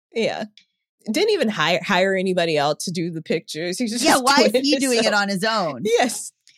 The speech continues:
Speaker 2: So then there's a part that I'm sure you loved where we learn that Manly watches soap operas. So do you wanna talk
Speaker 1: Oh,
Speaker 2: about this
Speaker 1: yes.
Speaker 2: scene?
Speaker 1: Okay, so this is not in, I, I was listening carefully because they're, they're talking about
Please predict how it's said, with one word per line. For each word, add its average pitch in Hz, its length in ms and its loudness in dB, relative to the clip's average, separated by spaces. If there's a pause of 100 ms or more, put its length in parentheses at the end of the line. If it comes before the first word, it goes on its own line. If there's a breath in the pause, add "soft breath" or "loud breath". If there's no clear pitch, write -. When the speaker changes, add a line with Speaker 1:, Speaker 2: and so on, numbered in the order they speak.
(560 soft breath)
Speaker 2:
So 262 240 -2
then 285 220 0
there's 320 180 -2
a 277 60 -2
part 247 280 -2
that 208 120 0
I'm 202 140 0
sure 240 280 -2
you 226 300 0
loved 175 440 0
where 196 120 -4
we 190 140 -2
learn 202 260 0
that 190 180 0
Manly 202 400 0
watches 180 400 0
soap 170 240 -2
operas. 110 500 -6 (120)
So 208 140 -4
do 196 100 -2
you 220 60 -2
wanna 220 220 2
talk 330 280 4
Speaker 1:
Oh, 349 40 -2
Speaker 2:
about 233 220 0
this - 20 0 (100)
Speaker 1:
yes. 208 140 -2
Speaker 2:
scene? 247 420 -2 (720)
Speaker 1:
Okay, 269 340 2
so 214 480 2
this 254 260 0
is 294 120 -6
not 254 380 2
in, 214 320 2 (160)
I, 214 280 2
I 220 120 4
was 226 180 -2
listening 247 520 -2
carefully 214 600 -2
because 208 360 -2
they're, 185 340 2
they're 185 180 2
talking 220 400 0
about 196 280 0